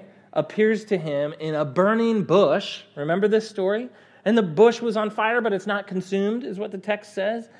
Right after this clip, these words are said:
Look at ver-, or verse three. Uh, sorry, it's not on your screen. I'll read it to you. Moses said, "I will turn aside and see this great sight." I love that. Like, I, you wonder how long the bush was burning, by the way. Like, had it been burning for years?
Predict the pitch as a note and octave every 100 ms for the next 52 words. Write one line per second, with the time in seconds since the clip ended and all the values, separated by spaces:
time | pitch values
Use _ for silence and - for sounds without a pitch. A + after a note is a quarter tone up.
0 | - _ G3 G3+ F#3 G#3 G3 G3 E3+ G#3+
1 | - A3+ G#3 F3+ F#3 D#3+ C#3+ C3 C#3+ B2
2 | C#3+ B2+ A#2 A2+ - B2+ A#2 C3 C3 -
3 | C3 A#2 - - - D#3+ G3+ G3+ G3 -
4 | F3+ D#3+ - - - - D#4+ F4+ - -
5 | G3 A#3 A#3 C#4 D#4 A2 A2+ D3+ G3+ A#3+
6 | - B3 G#3+ - G#3 G#3 - - - -
7 | _ _ E3+ E3+ B2+ G#2+ - _ _ _
8 | - F3+ - G#3 A#3 A#3+ C#4+ C#4 G3 F#3+
9 | G3 D#3+ F3 C#3 C#3+ D3 C3 A2+ A2 C3
10 | E3 - _ _ _ D#3+ E3+ F3 F3 F3+
11 | - _ _ _ C3+ C3 D#3 D#3+ D#3 D#3
12 | C#3 D3+ F3 D#3 B2+ A2 A2 A#2 D#3+ G3+
13 | F#3+